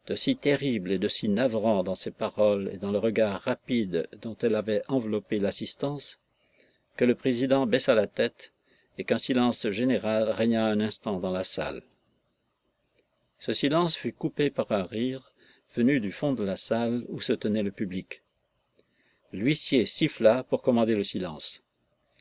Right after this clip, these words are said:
Le président releva la tête et poursuivit son interrogatoire. « Vous n'avez jamais passé en jugement ? » «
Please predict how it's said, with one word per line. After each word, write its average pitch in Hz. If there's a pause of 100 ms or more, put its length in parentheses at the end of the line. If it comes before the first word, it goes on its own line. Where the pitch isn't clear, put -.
(140)
Le 95
président 110
releva 107
la 90
tête - (460)
et 107
poursuivit 127
son 117
interrogatoire. « 98 (1400)
Vous 123
n'avez 120
jamais 127
passé 123
en 120
jugement ? » « 120